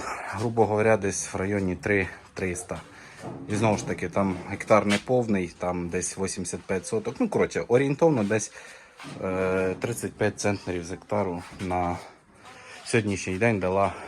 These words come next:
пшениця Калідон. Еліта, до речі, але ж, як і ячмінь Еліта був, результати, ну, майже в два рази менші.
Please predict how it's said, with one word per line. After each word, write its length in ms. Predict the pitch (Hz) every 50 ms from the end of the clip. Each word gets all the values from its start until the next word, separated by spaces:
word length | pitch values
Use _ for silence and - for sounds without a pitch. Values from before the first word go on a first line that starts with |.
| - - -
пшениця 580 | - - - 98 92 98 98 87 - - 92 87 - -
Калідон. 720 | - - 95 92 92 87 87 87 90 107 127 147 151 143 127 - - - - - - - - - - - - - - - - - - - - - - - - - - - - - - - - - -
Еліта, 520 | 151 147 139 151 165 160 - 156 151 156 - - - - -
до 160 | 151 135 135
речі, 460 | 135 135 131 127 131 - - 131 135 -
але 360 | - 120 120 117 120 127 131 131
ж, 240 | - - - - - - - - - - - - - - - - - - -
як 200 | 110 110 107 -
і 40 | 107
ячмінь 340 | 101 98 - - 110 104 101
Еліта 340 | 98 95 98 95 95 - 95
був, 260 | 104 127 156 160 143 - - - _ _ _ - - - - - - - - - -
результати, 600 | 98 95 98 95 90 - 123 120 - 95 92 95 101
ну, 120 | 117 117
майже 300 | 101 92 98 101 92 95
в 60 | 85 82
два 140 | 90 90
рази 220 | 90 92 85 90 87
менші. 360 | 85 85 87 85 - -